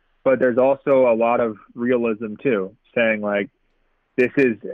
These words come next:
an insane challenge that's much bigger than basketball, that, you know, even through everybody's concerted best wishes and everybody sticking to the quarantine and everything else, it may not be resolved in the, in the time they need it to be. I find it very difficult to believe there's gonna be fans in buildings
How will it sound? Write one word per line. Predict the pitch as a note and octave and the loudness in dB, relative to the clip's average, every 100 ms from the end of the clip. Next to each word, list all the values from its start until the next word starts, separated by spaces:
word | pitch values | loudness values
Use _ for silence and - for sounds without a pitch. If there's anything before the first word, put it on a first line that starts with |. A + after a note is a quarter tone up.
| - - - _ - | -14 -18 -20 _ -8
an | C#3+ B2+ | -6 -4
insane | A2+ - C#3 C#3 | -6 -4 -4 -4
challenge | B2+ B2 A2 A2 A2 | -2 -2 0 -4 -2
that's | A#2 - | -4 -4
much | A2+ A#2+ A#2 | -4 -4 -2
bigger | C3 B2 B2 | -2 0 0
than | A#2+ | 0
basketball, | A2 G2+ - A2+ G#2 G2+ | -2 -2 -6 -6 0 0
that, | G2 G#2+ G2+ G2+ _ _ | 0 0 0 -2 _ _
you | F3+ F#3 _ C3 | -20 -20 _ -4
know, | A2 | -2
even | D3+ D3 C#3 C3 A#2+ _ _ _ _ | 2 2 2 -2 -8 _ _ _ _
through | D3+ C3+ | 0 2
everybody's | C#3+ D3+ D3 C#3+ B2+ | 0 0 2 0 -2
concerted | - C3+ - D3 D3 C#3+ A2+ | -8 -12 -4 -4 -2 -6 -2
best | B2 C3+ - | 0 0 -2
wishes | C3 C3 C#3 A#2 | -4 -2 -6 -4
and | |
everybody | A#2 C3+ C3 C3 - | -2 -2 0 -2 -2
sticking | C3 C3+ | -6 -6
to | B2 | -8
the | A2+ | -10
quarantine | - C3 B2+ B2+ | -4 -2 -2 -6
and | B2 | -4
everything | B2 A#2+ B2 A#2+ | -4 -4 -8 -2
else, | C#3+ B2 | 0 0
it | A#2+ A2+ | -2 -4
may | B2+ | -2
not | C3 B2 | 0 -2
be | A2+ A#2 | -2 -4
resolved | A2 G#2 C#3 C3 A#2 | -2 2 4 2 0
in | A2+ | -6
the, | A2+ | -6
in | C3+ | -10
the | A#2+ | -10
time | G2+ A#2 A#2+ | -4 -6 -4
they | A2+ | -8
need | A2 C3 | -6 -4
it | A#2 | -4
to | A2+ | -4
be. | G#2 G#2 G2+ _ _ _ _ - | -2 -2 -2 _ _ _ _ -6
I | A#2+ | -2
find | D#3 D#3 | -2 -2
it | B2+ | -2
very | A#2 D3 C#3 | 0 0 0
difficult | C3+ - C3 A#2+ | -2 -2 -6 -6
to | |
believe | A#2 A#2 A#2 | -6 -6 -4
there's | A2+ G#2 | -4 -4
gonna | A#2+ | -8
be | A2+ G#2+ | -4 -4
fans | - A#2 A2+ A2+ - | -2 0 0 -2 -8
in | A2 A2+ | -8 -4
buildings | G#2+ A2 A2+ A2 | 0 2 2 0